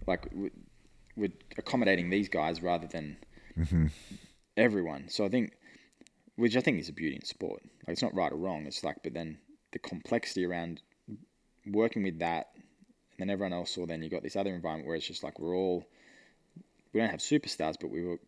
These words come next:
Speaker 1: got this team. And I think, like, the All Blacks, rugby, the All Blacks, the
Speaker 2: Mm-hmm.
Speaker 1: book Legacy, I don't know if you've read that.
Speaker 2: Mm-mm.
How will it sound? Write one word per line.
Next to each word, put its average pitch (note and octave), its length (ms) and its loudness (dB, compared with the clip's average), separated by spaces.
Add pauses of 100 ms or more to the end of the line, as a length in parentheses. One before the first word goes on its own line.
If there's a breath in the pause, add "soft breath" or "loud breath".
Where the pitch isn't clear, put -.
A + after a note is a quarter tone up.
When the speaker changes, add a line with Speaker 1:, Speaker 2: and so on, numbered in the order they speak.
(120)
Speaker 1:
got - 120 -6
this - 200 -12
team. F2+ 460 -6 (120)
And F#2+ 80 -4
I G2 60 2
think, G#2 240 0 (960 loud breath)
like, A2 140 0 (320)
the G#2+ 120 6
All G#2 200 6
Blacks, - 340 -2 (420)
rugby, F#2 240 2
the D#2+ 80 2
All E2 120 2
Blacks, - 320 -8 (160)
the F2+ 60 2
Speaker 2:
Mm-hmm. G2 120 6
Speaker 1:
book G2 180 4
Legacy, E2 380 4
I D#2+ 40 6
don't E2 80 0
know E2 60 -2
if D#2 100 -6
you've D#2+ 120 -6
read D#2+ 140 0
that. - 360 -4
Speaker 2:
Mm-mm. A2 280 10